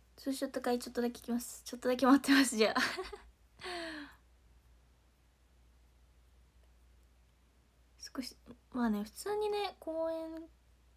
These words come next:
出れてないっていうのと、でも、えっと、明日、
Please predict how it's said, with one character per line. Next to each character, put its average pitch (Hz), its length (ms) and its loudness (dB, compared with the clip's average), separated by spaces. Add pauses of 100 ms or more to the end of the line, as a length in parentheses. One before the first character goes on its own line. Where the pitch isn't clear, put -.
(220)
出 269 100 -2
れ 254 80 -4
て 220 140 -8
な 208 140 -6
い 202 40 -8
っ 220 40 -12
て - 200 -16
い 190 60 -8
う 190 40 -8
の 233 120 -12
と、 - 240 -14 (1080)
で 269 60 -4
も、 220 240 -2 (280)
え 196 120 -8
っ 202 40 -14 (180)
と、 185 160 -10 (200)
明 - 80 -16
日、 - 200 -14